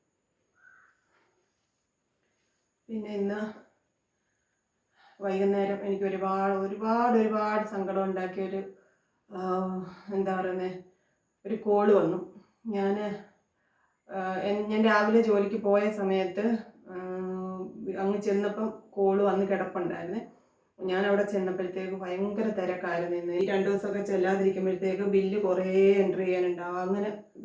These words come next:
പിന്നെ അല്ലാതുള്ള കസ്റ്റമേഴ്സ് മൊത്തത്തിൽ ഇന്ന് നല്ല തിരക്കായിരുന്നേ. അപ്പോൾ എനിക്ക് തിരിച്ചു വിളിക്കാൻ പറ്റിയില്ല. അപ്പോൾ ഞാൻ ഓർത്തു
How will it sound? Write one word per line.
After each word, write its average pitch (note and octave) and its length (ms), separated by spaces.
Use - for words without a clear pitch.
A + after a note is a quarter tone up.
പിന്നെ A3+ 240
അല്ലാതുള്ള A3 420
കസ്റ്റമേഴ്സ് F#3 540
മൊത്തത്തിൽ G3+ 680
ഇന്ന് G#3+ 160
നല്ല G3+ 300
തിരക്കായിരുന്നേ. F#3+ 840
അപ്പോൾ G3+ 140
എനിക്ക് G3 260
തിരിച്ചു A3 300
വിളിക്കാൻ G3+ 360
പറ്റിയില്ല. F#3+ 340
അപ്പോൾ F#3+ 140
ഞാൻ G3 220
ഓർത്തു G3 480